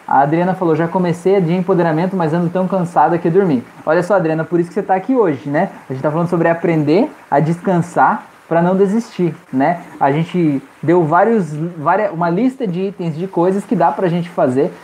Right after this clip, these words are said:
pra gente encontrar a nossa paz, né? A gente se reconectar com a gente, com meditação, com hipnose, com música, com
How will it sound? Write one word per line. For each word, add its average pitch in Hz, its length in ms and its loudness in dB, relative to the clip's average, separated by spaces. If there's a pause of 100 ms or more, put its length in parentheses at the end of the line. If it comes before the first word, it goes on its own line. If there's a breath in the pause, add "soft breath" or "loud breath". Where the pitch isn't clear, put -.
(120)
pra 180 100 0
gente 220 200 2
encontrar 302 340 0
a 214 40 4
nossa 180 300 0
paz, 156 480 2
né? 165 260 -2 (160 loud breath)
A 139 120 -2
gente 170 160 -4
se 175 100 -6
reconectar 180 800 0
com 156 80 -2
a 127 60 0
gente, 165 380 -2 (240 loud breath)
com 160 220 0
meditação, 151 920 2
com 151 200 -2
hipnose, 143 800 2 (240 loud breath)
com - 80 -2
música, 175 760 2
com 151 200 -2